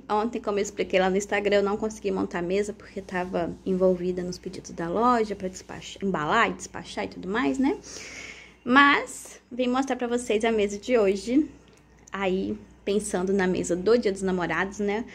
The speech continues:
Pro café da manhã. Hoje tá bem simples, ó. Coloquei só um waffle com banana e esse mamão aqui com frutinhas.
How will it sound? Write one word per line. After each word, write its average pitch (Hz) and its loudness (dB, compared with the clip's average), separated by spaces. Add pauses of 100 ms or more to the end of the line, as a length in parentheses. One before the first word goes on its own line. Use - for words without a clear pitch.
(260)
Pro 226 4
café 208 -2
da 190 -2
manhã. 190 0
Hoje 285 4
tá 294 4
bem 262 2
simples, 285 -2
ó. 190 -2
Coloquei 220 -2
só 269 2 (1300)
um 240 6
waffle 214 4
com 202 0
banana 208 4
e 254 2
esse 240 2
mamão 220 2
aqui 214 -4
com 208 -8
frutinhas. 208 -6